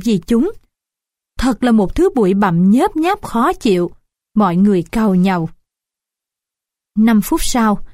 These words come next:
cơn mưa may mắn chấm dứt. Những hạt cây này bỗng tan biến đi như những bông tuyết khi chúng chạm đất. Chúng mau chóng tàn lụi như những hạt giống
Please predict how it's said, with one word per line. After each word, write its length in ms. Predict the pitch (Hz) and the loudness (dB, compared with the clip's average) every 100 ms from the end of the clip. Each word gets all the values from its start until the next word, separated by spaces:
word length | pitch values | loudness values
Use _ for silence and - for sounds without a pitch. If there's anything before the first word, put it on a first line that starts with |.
| _ _ | _ _
cơn 280 | - 254 240 | 0 2 4
mưa 220 | 247 240 | 2 2
may 300 | 226 254 277 | 2 0 2
mắn 280 | 254 240 294 359 | 2 2 -2 -4
chấm 220 | - 247 330 | -2 0 0
dứt. 180 | - 403 - _ _ _ _ _ - | -2 -4 -6 _ _ _ _ _ -2
Những 200 | 220 254 | 0 0
hạt 240 | 285 190 - | -2 -4 -2
cây 180 | 269 | 0
này 320 | 240 226 190 170 | 2 2 0 0
bỗng 320 | 175 170 269 | -2 0 -2
tan 300 | - 277 269 | -2 0 0
biến 260 | 254 339 | 0 0
đi 240 | 302 269 254 - - | 0 0 -2 -6 -4
như 260 | 226 240 | 0 2
những 320 | 226 208 175 | 2 2 0
bông 200 | 269 285 | -2 -2
tuyết 260 | 269 302 415 - - | -2 0 -2 -4 -16
khi 240 | - 240 185 | -4 -2 0
chúng 200 | 233 277 349 | 0 -2 -2
chạm 260 | 220 165 170 | -4 -2 0
đất. 200 | 277 359 - _ _ _ _ _ _ _ _ - | 0 -2 -10 _ _ _ _ _ _ _ _ -4
Chúng 300 | 233 233 339 | 0 2 0
mau 180 | 302 214 | 0 0
chóng 220 | 214 233 349 | 0 -2 0
tàn 260 | 262 220 202 | -2 0 2
lụi 260 | 190 175 | 0 -2
như 160 | 196 277 | 0 0
những 220 | 247 208 | 2 0
hạt 220 | 254 240 - | 0 -2 -2
giống 240 | 202 226 | 0 0